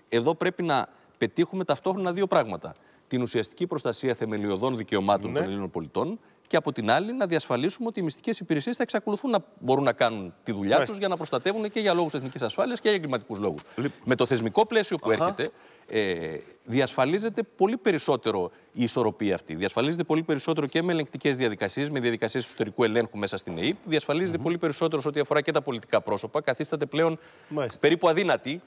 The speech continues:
Speaker 1: η, η νόμιμη επισύνδεση πολιτικού προσώπου. Πρέπει να είναι πολύ συγκεκριμένοι οι λόγοι εθνικής ασφάλειας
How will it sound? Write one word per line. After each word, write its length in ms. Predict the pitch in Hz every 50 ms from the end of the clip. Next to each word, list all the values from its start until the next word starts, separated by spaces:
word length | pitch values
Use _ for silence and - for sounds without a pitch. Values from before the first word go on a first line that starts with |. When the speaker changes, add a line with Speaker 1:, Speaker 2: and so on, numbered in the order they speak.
| - -
Speaker 1:
η, 140 | 120 120 - -
η 100 | 120 123
νόμιμη 360 | 131 143 151 147 135 127 143
επισύνδεση 640 | - - 120 - - 139 127 120 110 - 113 113 98
πολιτικού 420 | - - 117 110 95 101 - -
προσώπου. 380 | 110 110 104 - 135 143 160 160
Πρέπει 220 | 147 156 147 -
να 60 | 151
είναι 100 | 151 147
πολύ 200 | - - 143 147
συγκεκριμένοι 560 | 143 - 147 147 - - 127 139 139 135 127
οι 40 | 120
λόγοι 420 | 117 117 131 127 117 101 101 95 - - - - -
εθνικής 380 | - 120 107 123 123 95 131 113
ασφάλειας 520 | 123 - - - 143 180 214 254 269 -